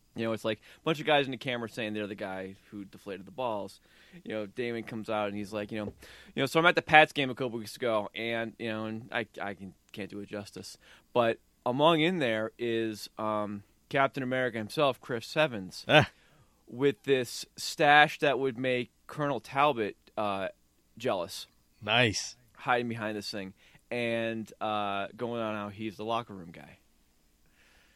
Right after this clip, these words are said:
Speaker 2: That's
Speaker 1: You know,
Speaker 2: funny.
Speaker 1: and he's like, "So I let a little ale out of, out of, out of each of the balls. Not all of them, maybe eleven out of twelve." And <laughs> yeah, it was,
Speaker 2: <laughs>
Speaker 1: it's, it's pretty good. So Kimmel did that, and, um, uh, John Krakowski was on there.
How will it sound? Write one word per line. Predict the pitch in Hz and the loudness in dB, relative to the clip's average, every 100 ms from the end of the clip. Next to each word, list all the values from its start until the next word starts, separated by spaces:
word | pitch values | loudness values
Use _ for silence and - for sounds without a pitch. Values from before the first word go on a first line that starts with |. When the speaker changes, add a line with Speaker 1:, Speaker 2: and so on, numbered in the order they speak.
| _ _ | _ _
Speaker 2:
That's | 104 104 107 | 2 2 0
Speaker 1:
You | - | -8
know, | - | -8
Speaker 2:
funny. | 95 | -8
Speaker 1:
and | 95 - | -12 -18
he's | - - | -20 -14
like, | 127 | -12
"So | - 190 | 0 4
I | |
let | 196 220 | 6 6
a | |
little | 202 185 156 | 8 8 8
ale | 151 165 | 8 8
out | 160 156 | 10 8
of, | 143 - | 6 2
out | 143 147 | 2 4
of, | |
out | - | 2
of | 151 | 0
each | 143 147 | -2 -4
of | |
the | 135 | -2
balls. | 120 120 160 | 2 2 2
Not | 247 196 | 4 6
all | 123 120 | 8 6
of | |
them, | 143 156 | 2 -2
maybe | 156 156 | 0 0
eleven | 139 143 139 135 | 2 2 0 -2
out | 123 | -2
of | 107 | -4
twelve." | 113 101 139 - _ _ _ - | -4 -4 -4 -8 _ _ _ -14
And | 117 120 113 - - - - _ _ - | -10 -10 -12 -18 -20 -20 -20 _ _ -6
<laughs> | - | 2
yeah, | - - | 2 2
it | 285 | 0
was, | 220 - _ - | -2 -6 _ -20
Speaker 2:
<laughs> | - - - | -20 -12 -6
Speaker 1:
it's, | 156 - | -6 -8
it's | 147 | -10
pretty | - 139 | -4 -2
good. | 107 104 | -2 -4
So | 110 | -6
Kimmel | 160 139 117 | -8 -6 -6
did | 110 104 | -8 -8
that, | 101 98 - | -8 -8 -10
and, | 101 104 104 101 | -10 -10 -10 -10
um, | 101 95 98 98 - _ _ _ _ _ _ _ _ _ _ _ _ _ _ | -10 -10 -14 -16 -20 _ _ _ _ _ _ _ _ _ _ _ _ _ _
uh, | 113 104 | -12 -10
John | 107 131 | -6 -6
Krakowski | 127 - 120 117 127 | -6 -4 -2 -2 -6
was | 110 | -4
on | 120 120 | -2 0
there. | 120 117 117 120 | 0 0 0 -2